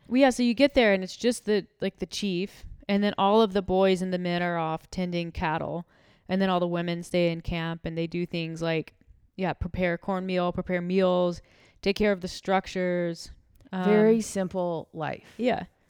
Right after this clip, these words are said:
Speaker 2: And they, they live in, in huts that are built with, like, mud and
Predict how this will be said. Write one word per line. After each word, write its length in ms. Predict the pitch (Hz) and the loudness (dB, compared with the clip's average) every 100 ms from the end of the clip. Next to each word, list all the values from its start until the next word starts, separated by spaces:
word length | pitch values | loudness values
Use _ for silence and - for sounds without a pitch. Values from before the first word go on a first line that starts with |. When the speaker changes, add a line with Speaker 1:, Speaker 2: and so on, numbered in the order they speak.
| _ _ _ _ - | _ _ _ _ -6
Speaker 2:
And 460 | 180 180 180 175 - | -2 0 -2 -4 0
they, 400 | 190 190 180 - | 4 4 2 -2
they 220 | 180 196 | 0 0
live 400 | 180 190 220 226 | 0 2 2 2
in, 440 | 214 196 185 185 170 _ _ _ _ _ _ _ _ _ _ _ _ _ _ _ | 0 0 -2 -6 -10 _ _ _ _ _ _ _ _ _ _ _ _ _ _ _
in 160 | 190 | -4
huts 800 | 165 - 185 165 - - - - _ _ _ - | -4 0 0 -2 -8 -12 -12 -14 _ _ _ 2
that 160 | 196 | 4
are 300 | 190 180 175 _ _ _ _ | 4 2 -2 _ _ _ _
built 340 | - 180 202 - _ _ _ _ _ - | -2 0 0 -4 _ _ _ _ _ 0
with, 320 | 185 175 160 _ _ _ _ _ _ _ _ _ _ - | 0 0 -4 _ _ _ _ _ _ _ _ _ _ -10
like, 300 | 180 185 - _ _ _ _ 202 | -4 -4 -4 _ _ _ _ -6
mud 640 | 185 175 190 220 240 247 - - - - - - - - - - - - | -2 2 4 4 4 -2 -14 -20 -20 -20 -20 -20 -20 -20 -20 -20 -14 -4
and 560 | 185 180 180 175 165 | -2 0 0 -2 -6